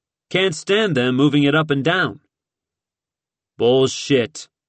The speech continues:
the fiery Frenchman responded. "What's bullshit?" "Tom was setting the Libors he wanted." "Nah," Alikulov said. "Our guys in Zurich don't even want to talk to us on Libors."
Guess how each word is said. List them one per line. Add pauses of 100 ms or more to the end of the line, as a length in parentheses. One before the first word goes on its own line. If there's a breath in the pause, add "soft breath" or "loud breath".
the
fiery
Frenchman
responded. (920)
"What's
bullshit?" (1040)
"Tom
was
setting
the
Libors
he
wanted." (1000)
"Nah," (280)
Alikulov
said. (680)
"Our
guys
in
Zurich
don't
even
want
to
talk
to
us
on
Libors."